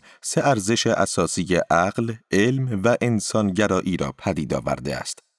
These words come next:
و این ارزش‌ها به پیشرفت‌های عمده‌ای در وضع بشر انجامیده‌اند که او در نمودارهایش ترسیم می‌کند. این پیشرفت‌ها نه صرفاً مادی که اخلاقی هم بودند، چرا که افراد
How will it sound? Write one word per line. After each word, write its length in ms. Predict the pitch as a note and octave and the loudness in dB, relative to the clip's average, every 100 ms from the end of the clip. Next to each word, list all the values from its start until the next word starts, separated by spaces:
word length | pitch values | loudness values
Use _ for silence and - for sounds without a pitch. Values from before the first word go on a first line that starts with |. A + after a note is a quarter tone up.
| - | 0
و 60 | |
این 220 | D#2 A2 | 2 4
ارزش‌ها 680 | A2+ A#2 G2+ G#2 - A2+ C3 - - | 4 2 2 0 0 0 0 -10 -6
به 120 | - A2 | -2 0
پیشرفت‌های 800 | - A2+ - A2 - C#3 C3+ C#3 | 0 0 2 0 2 -2 0 0
عمده‌ای 460 | B2 A#2 G#2+ C3 C3 | 2 2 2 0 2
در 180 | A#2 F#2 | 2 2
وضع 300 | G#2+ G2 G2 | 0 2 0
بشر 400 | F#2 F2+ - F#2 | 2 0 2 2
انجامیده‌اند 800 | G#2+ G#2 G#2+ A2 A2 A2 A#2 A#2+ - - | 2 2 2 2 2 2 0 -4 -10 -10
که 140 | - | -2
او 180 | G#3+ C3+ | 2 2
در 180 | C#3+ C#3 | 2 2
نمودارهایش 880 | B2 B2 A#2 A2+ G2 A2 D#2 C#2 - | 2 0 2 0 2 0 -2 -4 -4
ترسیم 460 | - F#2 - C#2+ | -4 -4 -2 -4
می‌کند. 540 | B1 C2 - B1+ - - _ _ _ _ _ _ _ _ | -4 -6 -6 -6 -10 -20 _ _ _ _ _ _ _ _
این 180 | C3 D#3+ | 0 2
پیشرفت‌ها 720 | - D3 - C3 - B2 B2+ | 2 0 2 0 2 2 2
نه 220 | B2 B2+ | 2 0
صرفاً 480 | C3+ - A#2 - G2+ | 0 -2 -2 2 2
مادی 760 | E2+ E2+ E2 D#2 B1 D2+ C2 - | 2 2 2 0 -6 -8 -8 -10
که 300 | - D#2 C#2+ | -2 -2 0
اخلاقی 580 | - E2 - F2+ D#2+ G2 | 0 0 0 2 2 0
هم 240 | G2+ A#2 G2 | 0 0 0
بودند، 520 | D3 G#2+ C#2+ C#2+ - _ - _ | 0 0 -4 -8 -16 _ -20 _
چرا 220 | - F#2+ | -2 2
که 160 | F#2 G#2+ | 4 4
افراد 420 | G2 - A#2+ B2 | 4 4 0 0